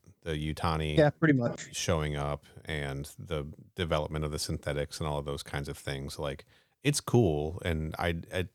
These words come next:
Speaker 1: I think it's worth, if you wanna watch the four Peter Weyland Files shorts, like, go for it. Doesn't really add,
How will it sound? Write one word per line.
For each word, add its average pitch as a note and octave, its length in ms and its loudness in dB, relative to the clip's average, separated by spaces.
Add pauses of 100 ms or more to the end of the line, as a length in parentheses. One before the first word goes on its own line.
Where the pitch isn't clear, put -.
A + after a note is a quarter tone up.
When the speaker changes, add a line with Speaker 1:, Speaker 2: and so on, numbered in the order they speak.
(220)
Speaker 1:
I G2+ 80 2
think A#2+ 140 4
it's E2+ 100 0
worth, E2+ 200 2 (100)
if F#2 140 -4
you G2+ 60 4
wanna F#2 160 6
watch E2 300 4
the C#2 100 -2
four D#2 500 2 (640)
Peter E2+ 280 2
Weyland D2 500 0 (560)
Files C#2 640 -2 (220)
shorts, - 500 -6
like, D2 160 -2 (420)
go F2 200 2
for C#2+ 260 -2
it. C#2+ 140 -4 (520)
Doesn't C3+ 220 6
really A2+ 180 8
add, D#2+ 520 2